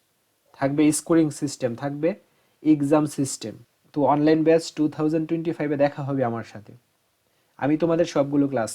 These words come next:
নিব। তো আজই তোমার সিটটি বুক করে ফেলো। আজকের ক্লাসটি এ পর্যন্তই। পরবর্তী ক্লাসটি সবার আগে পাওয়ার জন্য অবশ্যই চ্যানেলটি সাবস্ক্রাইব করে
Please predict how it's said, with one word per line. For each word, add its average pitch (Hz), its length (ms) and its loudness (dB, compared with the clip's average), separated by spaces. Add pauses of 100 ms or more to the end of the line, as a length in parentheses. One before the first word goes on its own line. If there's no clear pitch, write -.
নিব। 101 160 -16 (1500)
তো - 100 -4
আজই 139 280 2
তোমার 160 200 0
সিটটি 156 340 -2
বুক 123 280 -2
করে 107 180 -4
ফেলো। 98 200 -18 (720)
আজকের 131 320 -6
ক্লাসটি 143 280 -2
এ - 80 -6
পর্যন্তই। 156 420 -4
পরবর্তী 151 320 -2
ক্লাসটি 135 340 -6
সবার 143 220 -6
আগে 147 100 -4
পাওয়ার 143 280 -2
জন্য 143 120 -8 (100)
অবশ্যই 135 300 -8
চ্যানেলটি 139 260 -6
সাবস্ক্রাইব 135 400 -10
করে 139 100 -4